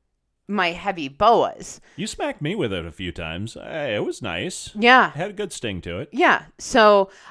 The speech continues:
Speaker 1: um, I will definitely be making a couple of those. But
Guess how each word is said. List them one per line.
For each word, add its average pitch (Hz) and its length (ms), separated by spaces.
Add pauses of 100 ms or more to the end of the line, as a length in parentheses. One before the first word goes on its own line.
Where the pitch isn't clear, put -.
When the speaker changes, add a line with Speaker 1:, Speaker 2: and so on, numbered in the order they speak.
(120)
Speaker 1:
um, 170 500
I 196 160
will 190 320
definitely 180 640
be 156 420
making 156 560 (160)
a - 80
couple 170 340
of 156 160
those. 165 320
But - 280